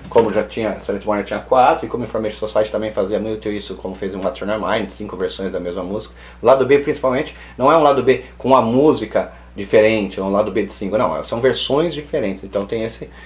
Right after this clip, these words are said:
doze de Like a Child, que tem cinco versões maravilhosas, todas pistáveis. É uma coisa que tinha muito forte nos anos oitenta, misturar a, a base de um com o vocal do outro, né? Usava a base do, do Like a Child, do, do Noel com,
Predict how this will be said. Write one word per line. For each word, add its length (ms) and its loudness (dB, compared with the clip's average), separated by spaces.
doze 380 8
de 120 0
Like 240 2
a 80 -6
Child, 300 0
que 120 -20
tem 280 -6
cinco 420 -8
versões 540 -2
maravilhosas, 840 2
todas 220 -6
pistáveis. 520 -4
É 20 2
uma 80 -2
coisa 160 -4
que 60 -16
tinha 140 -8
muito 260 -8
forte 480 2
nos 100 -6
anos 160 -4
oitenta, 300 -4
misturar 560 0
a, 340 4
a 40 4
base 360 6
de 160 -4
um 220 2
com 120 -4
o 20 -6
vocal 360 4
do 140 -4
outro, 460 6
né? 80 4
Usava 280 6
a 180 4
base 400 4
do, 240 4
do 180 0
Like 200 2
a 80 -6
Child, 460 4
do, 180 -2
do 140 -4
Noel 260 2
com, 300 -4